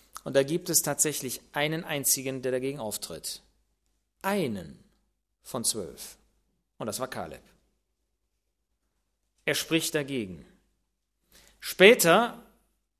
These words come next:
spricht auch Josua. Am Anfang ist es niemand anders. Kapitel dreizehn ist es eigentlich ausschließlich Kaleb.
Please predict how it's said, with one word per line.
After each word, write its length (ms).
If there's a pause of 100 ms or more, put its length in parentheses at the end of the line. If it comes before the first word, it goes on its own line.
(160)
spricht 320
auch 100
Josua. 520 (1040)
Am 100
Anfang 360
ist 220
es 160
niemand 720
anders. 580
Kapitel 280
dreizehn 480
ist 140
es 120
eigentlich 420
ausschließlich 1120
Kaleb. 320